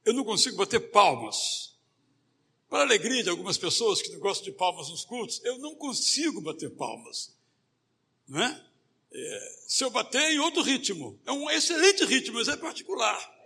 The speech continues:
Quando a Lívia cantou aqui, eu fiquei de boca fechada, porque se eu cantasse, Lívia, nem você com todo o seu conhecimento musical ia conseguir reger, porque eu canto, eu componho na hora uma outra música.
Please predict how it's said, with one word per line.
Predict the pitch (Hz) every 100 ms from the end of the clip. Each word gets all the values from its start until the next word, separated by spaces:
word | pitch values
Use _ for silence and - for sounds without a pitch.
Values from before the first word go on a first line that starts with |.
| _ _ _ _ - - _ - - _ _ _ _ _ _ _ _ _ _ _ _ _ _ _ _ -
Quando | 214 214
a |
Lívia | 196 220
cantou | 208 190 - 196
aqui, | - 233
eu |
fiquei | 226 247 240
de | 240
boca | 175 214 208
fechada, | 214 - 185 170
porque | -
se | -
eu | 240
cantasse, | 208 - 196 -
Lívia, | 170 180 160 - - - _ _ -
nem | 240 294
você | 247 247
com | 190
todo | 269
o | 277
seu | 226
conhecimento | 220 196 214 -
musical | 196 165 - 180 196
ia | 208
conseguir | 226 - 208
reger, | 202 180 123 139 - - -
porque | 208 247
eu | 233
canto, | 233 254 240 214 - - - _
eu | 233
componho | 233 277 240 262 277 214
na | 170
hora | 185 185
uma | 180
outra | 214 180
música. | 170 160 139 - 123